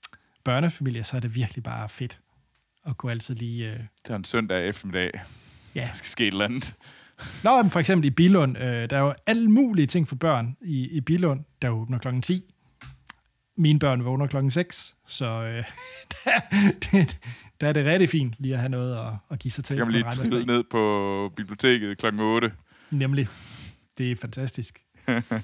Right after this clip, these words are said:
Speaker 2: er
Speaker 1: Nå,
Speaker 2: sejt.
Speaker 1: men, øh, det vil jeg rigtig gerne høre, hvordan I bruger
Speaker 2: Ja.
Speaker 1: biblioteket, og, og nogle gode derude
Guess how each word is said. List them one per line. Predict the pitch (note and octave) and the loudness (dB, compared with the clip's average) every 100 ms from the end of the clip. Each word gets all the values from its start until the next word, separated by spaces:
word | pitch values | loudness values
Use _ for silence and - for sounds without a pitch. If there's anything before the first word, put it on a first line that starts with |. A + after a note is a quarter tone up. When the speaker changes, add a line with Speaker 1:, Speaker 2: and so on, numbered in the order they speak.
| A2 - - - | -6 -10 -12 -10
Speaker 2:
er | - F3+ | -10 -2
Speaker 1:
Nå, | |
Speaker 2:
sejt. | F#3+ F#3 - G3 _ _ _ _ _ | 2 2 -2 -14 _ _ _ _ _
Speaker 1:
men, | F#3 F3+ F3 | 4 6 6
øh, | E3 D#3 C#3+ C3 A#2+ A#2 A2 _ _ | 6 6 4 2 0 -2 -6 _ _
det | F3 | 2
vil | E3+ | 4
jeg | D#3 | 2
rigtig | E3 | 2
gerne | D#3 C#3+ | 2 4
høre, | C#3+ F#3+ - | 6 4 0
hvordan | B2+ C3 C#3+ | -2 0 -2
I | |
bruger | E3 D#3+ | 0 0
Speaker 2:
Ja. | |
Speaker 1:
biblioteket, | C#3 C3 B2+ E3 B2+ A#2 | 0 -2 -2 -2 -2 -4
og, | A2 G#2+ G2+ G2+ _ - | -6 -6 -8 -10 _ -2
og | C#3 | 0
nogle | C3 | 0
gode | C#3+ D#3+ B3 | 0 0 2
derude | D3 D#3 | 2 2